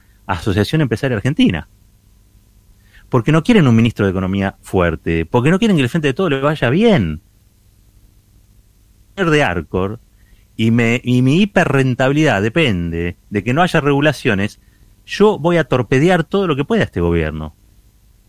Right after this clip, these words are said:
¿O ustedes creen que los empresarios van a dejar de ganar plata porque se van a enternecer de un día para otro?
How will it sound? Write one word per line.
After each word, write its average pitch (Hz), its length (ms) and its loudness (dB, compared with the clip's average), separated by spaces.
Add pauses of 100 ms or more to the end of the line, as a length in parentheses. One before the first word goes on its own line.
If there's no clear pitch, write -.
(960)
¿O 196 100 2
ustedes 302 320 2
creen 226 180 2
que 170 200 0
los 117 260 -4
empresarios 135 400 -4
van 139 120 0
a - 20 2
dejar 135 200 -2
de 135 40 0
ganar 131 200 -2
plata 175 360 -2
porque 101 180 -4
se - 160 -10
van 123 140 0
a - 20 2
enternecer 87 640 -2
de - 240 -8
un 98 60 0
día 98 160 -2
para 76 200 -10
otro? 78 320 -10